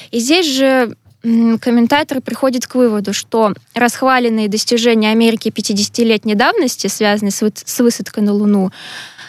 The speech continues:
а, развеялись, как это, как эта самая пыль, о которой он, собственно, и говорил. Другие читатели, м, хвалят, эм, э, голливудские технологии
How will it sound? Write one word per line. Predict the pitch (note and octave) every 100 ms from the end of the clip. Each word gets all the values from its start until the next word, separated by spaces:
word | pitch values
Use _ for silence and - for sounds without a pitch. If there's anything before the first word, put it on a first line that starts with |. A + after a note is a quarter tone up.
| -
а, | A3+ A3 G#3+ G#3+
развеялись, | A3+ A#3 D#4+ D#4+ D4 -
как | B3 B3
это, | B3+ A3+ G#3+ A3 -
как | A3+ A3+
эта | G#3+
самая | G#3 B3+ B3 A#3+
пыль, | - G#3 F3+ - _ _ -
о |
которой | - A3 G#3+
он, |
собственно, | - - A3 G#3+
и |
говорил. | A3 A3 A#3 G#3 - _ - - - - _ -
Другие | A#3+ C#4 E4 F#4 E4+ - _
читатели, | - C4+ C#4 C4 - B3+ A#3 A3+ G#3+ G#3 - -
м, | - G#3
хвалят, | - C4 B3+ A#3 A3 G#3+ -
эм, | A3 G#3 G3+ G3+ G3+ _ _ _ _ _ _ - _ _ _ _ _ _ _
э, | C4 A#3+
голливудские | A3 C4+ B3+ B3 A#3+
технологии | A#3+ - A3 A#3+ F4 F4 E4